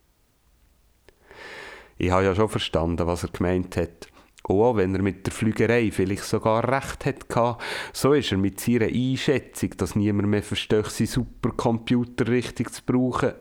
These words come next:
dann auch doch ein bisschen daneben gelegen. Weil ohne Einsatz von meinem eigenen Supercomputer wär's mir auch nicht gelungen, ihn zu beruhigen. Aber mit Hilfe von einer ordentlichen Portion Einfühlungsvermögen,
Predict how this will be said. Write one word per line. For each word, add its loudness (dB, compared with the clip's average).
dann 2
auch 2
doch 0
ein 0
bisschen 0
daneben -2
gelegen. -6
Weil 2
ohne 4
Einsatz 0
von 0
meinem 2
eigenen 0
Supercomputer -2
wär's 0
mir 2
auch 2
nicht -2
gelungen, 2
ihn -2
zu -14
beruhigen. 0
Aber 0
mit 2
Hilfe 2
von 0
einer 2
ordentlichen -2
Portion 0
Einfühlungsvermögen, 0